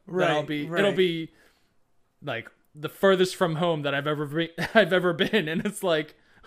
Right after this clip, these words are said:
Speaker 1: <laughs> it was, like, nine and a half <laughs> hours long or something like that.
Speaker 2: Ah.
Speaker 1: Anyway.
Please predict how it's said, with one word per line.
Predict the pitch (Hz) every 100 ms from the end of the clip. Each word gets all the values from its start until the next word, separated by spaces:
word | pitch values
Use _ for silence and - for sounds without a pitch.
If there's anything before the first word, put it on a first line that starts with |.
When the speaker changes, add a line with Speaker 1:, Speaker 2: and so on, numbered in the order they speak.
| - 208
Speaker 1:
<laughs> | - - _ -
it | 285
was, | 285 247
like, | 240 202 -
nine | 165 160 160 156 175
and | 156
a |
half | 156 147 147
<laughs> |
hours | 143 143 202 175 -
long | 170 - 143
or | 147 202
something | 196 160 160 165
like | 147 135
that. | 160 - - - -
Speaker 2:
Ah. | -
Speaker 1:
Anyway. | 233 190 - -